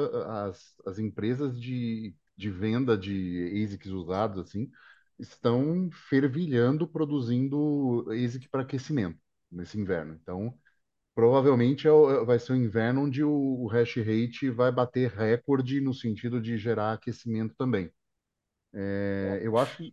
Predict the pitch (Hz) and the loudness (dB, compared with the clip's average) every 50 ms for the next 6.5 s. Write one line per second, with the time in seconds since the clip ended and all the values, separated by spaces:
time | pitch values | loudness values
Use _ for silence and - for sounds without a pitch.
0 | _ _ _ _ _ - - 131 - 143 139 139 160 170 - - 196 175 - 190 | _ _ _ _ _ -10 -10 -4 0 2 4 4 4 2 2 -2 -4 -4 -2 -2
1 | 175 170 170 175 185 180 156 175 170 180 165 - - 170 170 170 135 - 120 - | -2 0 0 0 0 0 0 2 0 0 -2 0 0 0 0 0 0 -4 -6 -6
2 | - 110 104 - - 117 117 113 110 - - _ _ _ _ _ - 113 98 104 | -6 -8 -6 -2 -2 0 2 2 0 0 -4 _ _ _ _ _ -16 -14 -8 -6
3 | 123 127 - - 151 135 147 - - - 170 170 202 247 254 233 175 135 - - | -6 -6 -2 -2 -2 -2 -4 -6 -8 -4 -2 0 2 4 6 6 6 6 4 2
4 | 123 123 - 117 87 101 110 - _ - 120 120 123 127 123 113 120 123 110 - | -2 -2 0 -2 -2 -2 -4 -8 _ -4 2 4 4 4 4 2 0 -2 -2 -4
5 | _ _ - - - 131 113 117 - - 123 113 110 107 98 95 92 90 92 98 | _ _ -20 -10 -4 -4 -4 -4 -4 -4 0 2 2 4 4 4 2 0 -2 -6
6 | 104 113 123 117 - 123 131 147 151 151 | -4 -4 -4 -4 -4 -4 -2 -4 -4 -6